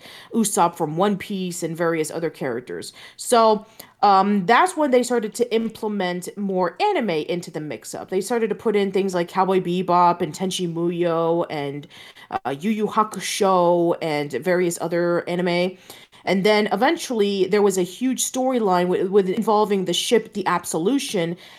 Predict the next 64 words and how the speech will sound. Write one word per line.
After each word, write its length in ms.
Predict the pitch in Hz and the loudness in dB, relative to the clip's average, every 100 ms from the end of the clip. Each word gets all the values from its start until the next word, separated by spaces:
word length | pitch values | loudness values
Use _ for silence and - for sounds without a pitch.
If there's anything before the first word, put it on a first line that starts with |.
| - - | -10 0
and, 460 | 185 180 180 180 185 - _ | 2 4 2 0 -4 -10 _
you 100 | 202 | 0
know, 120 | 175 | 2
Tom 320 | 175 226 233 | 2 4 4
was 240 | 220 196 - | 4 0 -4
killed 340 | - 214 190 | 0 2 4
off, 240 | 254 196 190 | 6 4 4
and 100 | 185 | 0
then 60 | |
there 100 | 185 | 0
was 120 | 175 | -2
Tom 320 | - 208 196 196 | -2 -2 -2 -4
two 140 | - | -10
point 300 | 202 180 165 - | -6 -2 0 2
oh, 380 | 269 208 208 - - | 4 2 0 -6 -4
and 120 | 202 | 0
he 80 | 247 | 2
was 160 | 196 | 2
voiced 200 | 196 185 | 2 0
by 140 | 165 170 | -2 -4
Steve 320 | - 165 160 | -4 -8 -6
Blum, 340 | 240 262 196 185 | 0 2 2 0
and 120 | 180 | -6
Steve 260 | 240 226 | -4 -6
Blum 260 | 190 214 202 | 0 0 0
would 120 | 185 | -2
continue 460 | 208 185 - 349 254 | -4 -6 -2 -2 0
being 220 | 208 190 | -2 -2
the 80 | 180 | 0
voice 260 | 175 170 | 0 -2
of 80 | 170 | -4
Tom 300 | - 180 170 | -4 -2 -2
throughout 260 | 185 160 160 | -2 -2 -2
the 80 | 156 | -4
rest 340 | 156 160 - | -2 -4 -6
of, 320 | 156 151 147 160 - - _ _ - | -2 0 -2 -8 -20 -20 _ _ -4
um, 320 | 160 156 156 156 | 2 2 0 -4
the, 160 | 175 | -8
the 180 | 180 180 | -8 -8
Toonami 460 | - 196 135 151 151 | -4 -2 -2 -4 -2
run. 420 | 208 185 85 160 - - _ - | 2 2 0 -10 -16 -20 _ -2
And 160 | 196 | 0
so 280 | - 220 202 | 4 4 4
then 260 | 214 269 262 | 4 4 2
a 100 | 220 | 4
lot 240 | 208 196 | 4 4
more 200 | 190 - | 2 0
anime 320 | 185 175 160 | 0 0 0
was 160 | 160 156 | -2 -2
featured. 420 | 285 240 160 135 | -4 -4 -4 -4
There 140 | 156 143 | -2 -2
was 160 | 143 | -4
Bleach, 540 | 160 254 277 254 247 - | -4 -2 0 -2 -2 -2
there 100 | 139 | -2
was 160 | 143 | -2
Naruto, 600 | 180 233 220 208 226 202 | 2 4 4 2 0 0
there 120 | 175 135 | 0 -2
was 180 | 135 | -2
One 240 | 156 254 240 | 2 2 2
Piece, 280 | 240 220 196 | -2 -4 -2
there 100 | 147 | -4
was 140 | 143 | -4
Full 140 | 180 | -6
Metal 200 | 170 160 | -4 -4